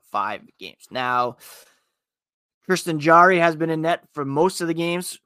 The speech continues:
for the Penguins this season, although Alex Nedeljkovic has come on pretty strong lately. So he might be in net tonight. They're led in scoring, not by Sidney Crosby,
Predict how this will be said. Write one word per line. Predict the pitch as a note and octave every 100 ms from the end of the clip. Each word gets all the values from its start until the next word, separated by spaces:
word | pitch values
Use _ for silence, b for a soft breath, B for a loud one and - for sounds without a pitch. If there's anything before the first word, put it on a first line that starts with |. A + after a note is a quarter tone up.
| _ _
for | -
the | E3
Penguins | D#3 F3+ F3 F3
this | D#3+ D#3
season, | - F3+ G#3+
although | F3 C3+ C3+
Alex | A#2 A#2 C3+ -
Nedeljkovic | C3 B2 C#3 C#3 D3 D#3+ -
has | C#3 C#3
come | - D3+
on | G2 C3 C#3 C#3+ _
pretty | D#3+ F3
strong | - - B2 B2+ B2+
lately. | - A#2 A#2 D#2+ B2+ G#3 A3+ b b
So | - F#2
he | A#2+ D#3
might | D3 C3+ C3+ - - _ _
be | D3 D#3
in | C#3 C3 C#3
net | C3+ B2+
tonight. | - A#2+ C3 C#3 - -
They're | C#3
led | C#3 D3 F3 E3+
in | D3+
scoring, | - F3 F3 E3+ F#3 F3+
not | D#3 G#3 A3
by | F#3
Sidney | E3 E3 E3
Crosby, | D3+ E3 D#3 D3+ D3 D3+ D3